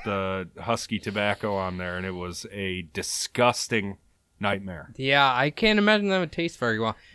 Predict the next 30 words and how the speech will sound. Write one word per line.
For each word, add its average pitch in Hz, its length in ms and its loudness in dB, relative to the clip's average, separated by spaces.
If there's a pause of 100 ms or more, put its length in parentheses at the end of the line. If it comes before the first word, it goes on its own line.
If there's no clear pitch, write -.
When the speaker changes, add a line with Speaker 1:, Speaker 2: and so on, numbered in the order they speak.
Speaker 2:
You'd 165 120 0
ha-, 196 140 6
you'd 180 180 0
have 240 220 4
to 302 80 0
almost, 202 220 4
like, 131 200 0
dry 127 360 4
it 143 140 6
out 131 220 4 (300)
first. 120 540 0
Speaker 1:
Luckily, 160 540 6
I 123 120 6
had 131 280 4
that 127 200 6
thing 117 240 2
for, 113 120 -4
like, 104 200 0
two 123 240 0
years 110 360 0
before 110 340 0
I 107 60 2
did 104 200 0
anything 104 420 -2
with 104 180 -2
it, 120 220 0
so 107 260 2
it 110 180 0
was 101 300 0
hay 110 560 -2